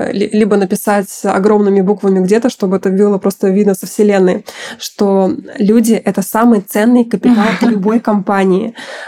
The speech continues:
Speaker 1: А, я очень люблю доносить эту мысль для любого с-, до любого собственника. А, убрать любая услуга, любой продукт, а, любой завод, убрать оттуда людей — это будут просто станки, это будет просто что-то неживое. То есть люди — это наш самый-самый ценный капитал.
Speaker 2: Да.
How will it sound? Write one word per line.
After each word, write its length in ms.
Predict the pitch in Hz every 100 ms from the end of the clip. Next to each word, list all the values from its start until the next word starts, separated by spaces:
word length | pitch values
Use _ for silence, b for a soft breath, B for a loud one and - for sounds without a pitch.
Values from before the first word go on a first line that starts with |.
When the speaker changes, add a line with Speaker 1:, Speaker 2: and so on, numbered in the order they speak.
| -
Speaker 1:
А, 260 | 196 190 190
я 240 | 190 196
очень 480 | 214 233 233 202 196
люблю 280 | 196 196 220
доносить 480 | 185 190 190 226 220
эту 160 | 202
мысль 320 | 190 247 - 233
для 220 | 180 196
любого 320 | 196 208 202
с-, 80 | 185
до 180 | 208 208
любого 300 | 208 220 226
собственника. 760 | - 214 - 196 185 185 196 - B B B
А, 220 | - 185 185
убрать 460 | 190 208 233 -
любая 440 | - 202 208 233 233
услуга, 520 | 233 - 214 202 180
любой 440 | 180 185 208 226
продукт, 520 | 226 214 202 208 - -
а, 180 | 196 202
любой 320 | 196 196 233
завод, 440 | 220 214 208 190
убрать 320 | 190 196 226 -
оттуда 300 | - 208 208
людей — 380 | 196 185 226
это 160 | 285 196
будут 260 | 190 202 190
просто 300 | 214 - 208
станки, 400 | - 196 196 240
это 200 | 262 196
будет 240 | 208 185
просто 280 | 208 220 214
что-то 300 | - 208 208
неживое. 640 | 208 208 202 202 196 175
То 140 | - 196
есть 120 | -
люди — 220 | 202 233 240
это 160 | 208 202
наш 200 | 220 202
самый-самый 680 | - 220 233 - 214 202 196
ценный 280 | 202 202
капитал. 480 | 190 - 214 208 196
Speaker 2:
Да. 80 | 202